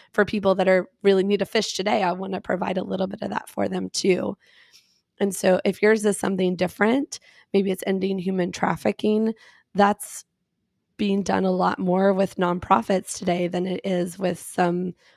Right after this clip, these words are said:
more capitalistic business ventures. But there are a few out there that are doing some really good work, and you can,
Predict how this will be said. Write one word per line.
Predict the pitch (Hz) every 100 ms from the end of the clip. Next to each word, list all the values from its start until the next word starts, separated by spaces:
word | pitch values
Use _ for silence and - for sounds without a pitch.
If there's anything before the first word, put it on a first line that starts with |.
| _
more | 196 185
capitalistic | - 185 - 190 180 175 185 180 170
business | 240 254 233 -
ventures. | 185 180 202
But | - 202
there | 202
are | 233
a | 226
few | - 226
out | 220 262
there | - 170 170 180 - - - -
that | 196
are | 190
doing | 180 185
some | 180 190
really | 190 190
good | 185 190
work, | 180 185 185
and | 202
you | 196
can, | - 214